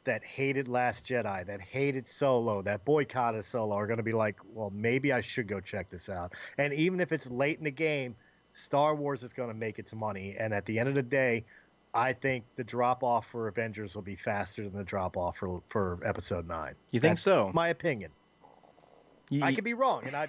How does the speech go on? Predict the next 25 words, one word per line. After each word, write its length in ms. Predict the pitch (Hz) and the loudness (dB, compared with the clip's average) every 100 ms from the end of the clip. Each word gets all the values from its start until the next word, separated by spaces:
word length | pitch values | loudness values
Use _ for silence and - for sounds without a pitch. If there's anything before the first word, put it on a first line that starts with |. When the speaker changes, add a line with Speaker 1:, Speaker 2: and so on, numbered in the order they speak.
| 135 | -4
Speaker 1:
I'll 100 | 143 | -8
be 120 | 151 | -6
the 80 | 139 | -10
first 280 | - 156 - | -8 -10 -8
one 120 | 165 | -6
to 100 | 170 | -4
admit 200 | 170 147 | -2 -2
I 80 | 117 | -2
could 120 | 107 | -6
be 80 | 101 | -8
wrong, 220 | 98 90 - - _ | -8 -8 -12 -20 _
but 140 | 123 110 | -2 2
that's 220 | 120 113 | 0 0
my 140 | 117 | -4
thought. 300 | - 101 82 - - | -2 -4 -6 -6 4
Speaker 2:
I 100 | 170 | 8
don't 100 | 165 | 8
know. 80 | |
I, 240 | 123 143 147 | 8 8 8
I 40 | |
just, 340 | 165 185 - - _ - | 8 6 4 -6 _ 0
I 80 | 131 | 2
still 280 | - 185 | 10 12
believe 560 | 156 127 127 127 113 98 | 12 10 10 10 8 6
that 300 | 107 104 98 | 8 8 6